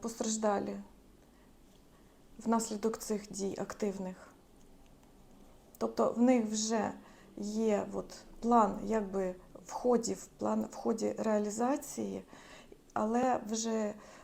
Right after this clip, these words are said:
е, можна сказати, на тонкому плані там вже є жертви. Будуть загиблі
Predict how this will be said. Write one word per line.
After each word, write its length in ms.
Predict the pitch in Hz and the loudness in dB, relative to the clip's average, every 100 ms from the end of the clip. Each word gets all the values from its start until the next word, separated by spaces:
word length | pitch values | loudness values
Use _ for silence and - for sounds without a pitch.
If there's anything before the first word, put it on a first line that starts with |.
| - | -8
е, 400 | 202 202 202 196 202 220 | -2 0 0 0 -2 2
можна 280 | 233 233 226 | 2 2 0
сказати, 540 | - 214 214 214 202 - | -2 0 0 0 -2 0
на 240 | 220 220 226 - | 2 2 0 2
тонкому 480 | 240 233 226 220 | 6 6 6 0
плані 380 | 214 247 277 240 | 0 2 4 4
там 200 | 226 220 | 2 -2
вже 180 | 214 214 | 0 -2
є 320 | 208 208 202 202 - - - | -2 -2 -2 -6 -18 -16 -6
жертви. 540 | 202 202 180 - - - - - - - - - - - - - - - - - - - - - - - | -2 0 -2 -6 -12 -12 -14 -20 -20 -20 -20 -20 -20 -20 -20 -20 -20 -20 -20 -20 -20 -20 -20 -20 -18 -8
Будуть 340 | 226 226 214 | -6 -2 -2
загиблі 760 | 214 220 214 208 202 208 214 | 0 0 0 -4 -6 -8 -6